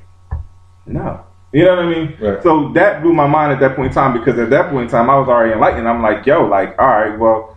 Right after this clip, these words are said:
Speaker 1: we all need to be thinking about doing something other than working for somebody 'cause that's,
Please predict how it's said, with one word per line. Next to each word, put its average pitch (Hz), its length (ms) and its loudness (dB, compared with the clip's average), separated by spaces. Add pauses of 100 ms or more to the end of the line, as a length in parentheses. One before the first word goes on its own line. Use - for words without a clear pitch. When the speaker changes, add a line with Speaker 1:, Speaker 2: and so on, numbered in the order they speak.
Speaker 1:
we 135 140 4
all 170 140 4
need 139 120 -4
to 123 80 -4
be 120 120 -6
thinking 113 260 -2
about 107 560 -2
doing 131 220 0
something 120 260 0
other 120 140 2
than 104 160 -8
working 123 260 0
for 104 100 -8
somebody 101 380 -2
'cause 107 160 -4
that's, 135 280 0